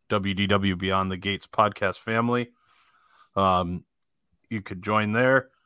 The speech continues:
Obviously, we have the regular page at W D W B T G on Facebook, Instagram, Twitter, and YouTube. I saw you put up a old Poly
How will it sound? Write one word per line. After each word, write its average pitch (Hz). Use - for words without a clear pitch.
Obviously, 101
we 95
have 92
the 92
regular 98
page 95
at 101
W 101
D 101
W 95
B 98
T 98
G 95
on 90
Facebook, -
Instagram, 92
Twitter, 98
and 92
YouTube. 104
I 98
saw 139
you 147
put 131
up 113
a 101
old 127
Poly 101